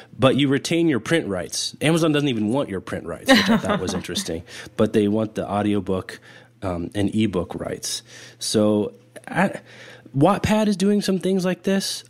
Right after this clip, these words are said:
Speaker 1: Um, we've talked about, uh, a sponsored, sponsored the show, Swoon Reads, has done this for romance, um, and, uh, Y A romance, of people submitting their stories and having other users of the site read it and rate it.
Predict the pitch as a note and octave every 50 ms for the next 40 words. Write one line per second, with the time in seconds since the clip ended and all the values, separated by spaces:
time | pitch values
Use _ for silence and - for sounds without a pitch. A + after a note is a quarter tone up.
0 | - - A#2 B2 B2 A#2+ A2+ A2 A2 A2 G#2 - - - B2+ C3+ C#3 - E3 D#3+
1 | D#3+ - D3 B2+ A#2+ B2 B2 A#2+ - - - A2+ A2+ G2+ D#2 A2 - - C3 C3
2 | C3 A#2+ - A#2+ A2 A2 G2 G#2 - - B2+ B2+ B2 B2+ A#2 A2+ - C3 A2+ A2
3 | - - - A2+ B2 C3 C3+ C#3 C#3+ C#3+ B2+ - C3+ A#2+ A2+ B2+ B2+ B2+ B2+ C3
4 | B2 - - - G#2+ G#2 G2+ G2+ G2 G2 G#2 A2 A#2 C3 C3+ C#3 C#3+ - - -
5 | - - - - - G2+ G#2+ G#2+ G#2+ G#2 G#2 G#2 G2+ G2+ - - - G2+ G#2 G2
6 | F2+ - - - - - - - - - - - - - G#2 F#2+ - - - -
7 | G2+ G2+ G2 F#2 F2+ F#2 G2 G2+ G2 F#2+ G2+ A2 A2 A2+ A#2+ A#2+ B2+ C3 C3 C3
8 | - - - - - - - - - - - G#2+ G#2+ G#2 G2+ F#2+ - - - C3
9 | A#2+ - A2+ G2+ - A2+ A2 A2 A2 G#2+ G#2 G2+ G2 - - A2 G#2 G#2+ G2+ G#2+
10 | G2+ G2 A2+ G2+ G#2 G2+ F#2+ - G2+ G#2 G2+ G#2 G2+ G2 F#2+ F#2 F#2+ G2+ G#2 G2+
11 | G#2+ G#2 F#2+ G#2 G2 F#2+ G2+ - - G#2 G2 G2+ F#2 - - - - - - -
12 | - A2 A2+ A2+ A2 A2 G2 G2+ G2 G2+ G2+ G#2+ A2 G#2+ G#2